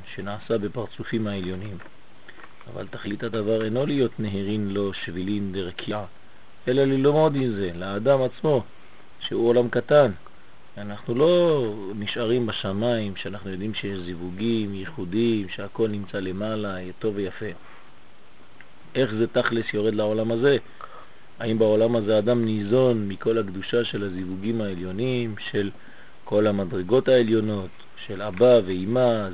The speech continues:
זה, לאה, זה ורחל? כן? מה זה אומר לאדם? האם הוא יודע מה קורה בה, אצלו בגוף, אצלו בנפש,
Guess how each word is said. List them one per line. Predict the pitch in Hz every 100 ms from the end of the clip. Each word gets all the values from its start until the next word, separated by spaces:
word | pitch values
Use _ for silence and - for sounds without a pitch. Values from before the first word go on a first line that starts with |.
| 87
זה, | 123 123 107
לאה, | 90 107 127 117 98
זה | 90 110 120 101
ורחל? | 92 92 127 127 113 - - - - - - -
כן? | - 135 156 - -
מה | 131
זה | 135
אומר | 131 123 117
לאדם? | 107 101 101 98 95
האם | 110 123 117 110 104
הוא |
יודע | 101 98 104 139 135
מה | 123
קורה | - 113 165 160
בה, | 135 107
אצלו | 98 - 131
בגוף, | 113 107 208 208 -
אצלו | 135 - 151 120
בנפש, | 107 107 135 - 117